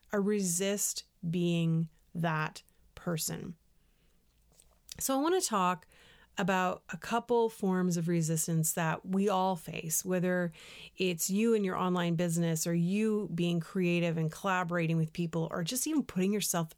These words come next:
out there in the world. Because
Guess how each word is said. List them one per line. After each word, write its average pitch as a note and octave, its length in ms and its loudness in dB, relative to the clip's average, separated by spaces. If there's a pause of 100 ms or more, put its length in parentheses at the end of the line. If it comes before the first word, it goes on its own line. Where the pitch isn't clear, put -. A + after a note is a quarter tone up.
out F#3 220 -2
there G3+ 120 0
in F3 80 0
the E3+ 80 2
world. F3 400 0 (560)
Because G3+ 800 0